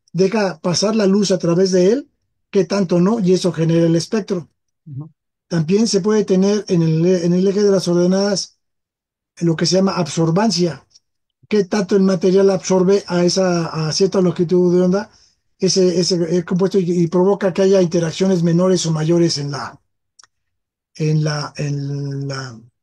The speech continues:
Speaker 1: en la frecuencia, ¿sí? Y esto genera también un espectro igual, ¿no? Nomás que con,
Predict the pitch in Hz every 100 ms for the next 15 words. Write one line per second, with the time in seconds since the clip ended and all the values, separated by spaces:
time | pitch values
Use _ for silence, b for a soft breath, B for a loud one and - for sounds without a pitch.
0 | - 165 175 175 170 185 285 294 220 202
1 | _ _ _ _ - 180 254 _ _ _
2 | _ - 196 196 190 175 170 180 185 180
3 | 160 170 175 175 175 - 175 160 165 147
4 | 147 - _ _ _ _ 185 180 202 196
5 | 165 202 190 185 170 165 151 147 135 117